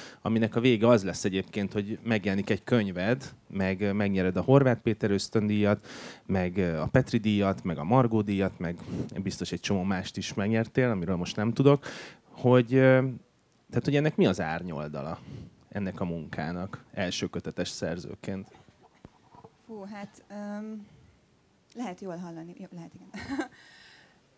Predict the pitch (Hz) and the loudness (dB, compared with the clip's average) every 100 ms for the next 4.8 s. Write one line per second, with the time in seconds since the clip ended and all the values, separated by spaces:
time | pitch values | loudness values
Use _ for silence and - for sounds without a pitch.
0 | _ _ - - 202 233 233 233 220 208 | _ _ -20 -14 -6 0 2 2 0 0
1 | 226 214 - 214 214 214 220 233 226 190 | -4 -4 -10 -8 -6 -6 -4 -2 -2 -2
2 | - 190 165 196 196 196 190 190 - 190 | -6 -6 -8 -8 -6 -6 -6 -8 -4 -2
3 | 190 196 196 180 160 151 - 170 170 185 | -2 -4 -4 -4 -4 -6 -6 -8 -8 -16
4 | - 180 170 170 170 170 175 | -10 -6 -6 -4 -6 -8 -10